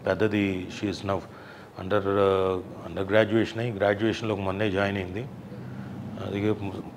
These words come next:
పొలిటికల్ సైన్సెస్ తీసుకున్న సబ్జెక్టు. She is very brilliant. రెండోది కూడా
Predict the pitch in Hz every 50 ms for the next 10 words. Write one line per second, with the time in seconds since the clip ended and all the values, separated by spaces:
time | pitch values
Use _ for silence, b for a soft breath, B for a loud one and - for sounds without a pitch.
0 | - - - 104 95 117 117 117 101 - 110 95 92 - 104 90 - - 101 92
1 | - - 110 92 87 - - 92 87 85 98 87 - - 101 117 - - - -
2 | - - - - - - - - 135 127 120 - - 113 101 - - - - -
3 | - 98 101 98 113 113 92 95 92 101 104 101 104 107 127 - - - - -
4 | B B B B B B B B - - 98 98 101 101 110 113 107 110 113 107
5 | 110